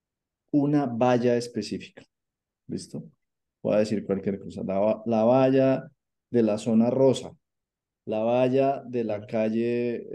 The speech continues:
Speaker 1: eh, ochenta y cinco con autopista, la, sí, había, había una, una valla y cuando indagábamos por qué, era porque por ahí pasaba el presidente de la compañía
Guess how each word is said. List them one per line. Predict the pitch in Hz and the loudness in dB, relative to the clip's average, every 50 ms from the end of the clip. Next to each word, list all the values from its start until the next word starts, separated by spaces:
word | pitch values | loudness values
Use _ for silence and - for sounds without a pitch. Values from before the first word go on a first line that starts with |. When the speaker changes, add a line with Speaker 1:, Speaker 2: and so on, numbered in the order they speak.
| 117 110 107 107 104 104 104 | -6 -6 -6 -6 -6 -8 -10
Speaker 1:
eh, | - _ _ _ _ _ _ _ _ _ - | -12 _ _ _ _ _ _ _ _ _ -8
ochenta | 120 113 - - 117 113 110 113 107 | -8 -6 -2 0 0 0 0 0 -2
y | 107 | -4
cinco | 107 - 135 135 131 131 127 127 131 127 127 127 127 127 | -2 0 2 4 4 4 2 0 0 0 0 0 -2 -4
con | 123 117 113 113 113 113 113 110 110 113 110 | -4 -2 0 2 2 4 4 4 4 4 2
autopista, | 110 113 113 - 113 110 - 139 139 131 - - - 90 85 82 - - _ _ _ _ _ - | 0 -2 -4 -6 -8 -8 -6 -6 -6 -6 -8 -8 -8 -8 -8 -10 -12 -18 _ _ _ _ _ -6
la, | 107 - - | -4 -4 -4
sí, | - - 175 214 - - | -4 -6 -6 -6 -6 -4
había, | 110 107 110 120 120 - - - _ _ - | -2 0 0 0 -2 -4 -10 -16 _ _ -12
había | 117 113 120 127 | -8 -6 -4 -4
una, | 135 147 156 147 147 147 - _ _ _ _ _ _ _ _ | -4 -2 -4 -6 -8 -10 -14 _ _ _ _ _ _ _ _
una | - 117 117 113 113 | -10 -8 -8 -8 -8
valla | 117 117 120 117 123 127 - - | -8 -6 -6 -6 -6 -8 -10 -10
y | - 123 - | -10 -10 -6
cuando | - 113 113 110 107 110 | -2 -2 0 0 0 0
indagábamos | 107 101 104 104 104 117 127 143 165 180 180 170 165 | 0 0 -2 -2 -2 -2 -2 -4 -4 -6 -8 -10 -8
por | - 147 143 135 | -6 -6 -6 -6
qué, | - 120 113 117 123 127 - _ _ _ _ _ _ _ _ _ _ _ _ _ _ _ - | -4 -4 -4 -4 -4 -8 -14 _ _ _ _ _ _ _ _ _ _ _ _ _ _ _ -2
era | 117 113 110 113 113 117 - - - _ _ _ _ _ _ _ _ _ _ _ _ _ _ _ _ _ | -2 0 0 0 0 -2 -4 -10 -16 _ _ _ _ _ _ _ _ _ _ _ _ _ _ _ _ _
porque | 117 110 107 107 110 - 107 101 98 98 95 - - | -2 0 0 -2 -4 -4 -2 -2 0 -2 -4 -6 -6
por | - 107 98 | -2 0 0
ahí | 95 95 95 | 0 0 -2
pasaba | - - 117 117 120 117 113 | -2 -4 -6 -4 -2 -2 -2
el | 117 113 | -2 -2
presidente | 113 120 113 - - 95 87 87 87 101 | -4 -4 -4 -4 -4 -6 -6 -6 -6 -4
de | 101 | -4
la | 107 104 | -4 -6
compañía | - 95 92 90 90 82 85 87 87 85 85 85 | -6 -8 -8 -8 -8 -8 -8 -8 -8 -8 -10 -12